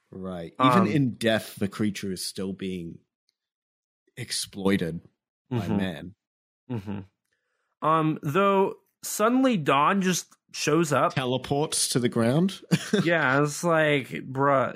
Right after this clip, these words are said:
Speaker 2: like, you are on the top of the World Trade Center. There's no way you got,"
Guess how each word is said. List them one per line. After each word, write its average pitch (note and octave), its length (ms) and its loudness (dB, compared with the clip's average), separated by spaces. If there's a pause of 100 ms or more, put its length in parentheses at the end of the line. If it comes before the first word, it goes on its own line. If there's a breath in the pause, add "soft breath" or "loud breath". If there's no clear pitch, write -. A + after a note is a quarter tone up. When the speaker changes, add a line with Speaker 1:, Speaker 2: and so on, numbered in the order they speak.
(120)
Speaker 2:
like, B2 440 -4 (440)
you C#3+ 260 -2
are D#3 160 4
on C#3 180 2
the C3 100 2
top C3 420 -2
of B2 140 -6
the A#2+ 100 -4
World A2+ 320 -2
Trade G#2+ 340 -4
Center. G#2 380 -8
There's A#2 380 -2
no B2+ 300 0
way A#2+ 220 -2
you A#2 200 -4
got," A2+ 420 0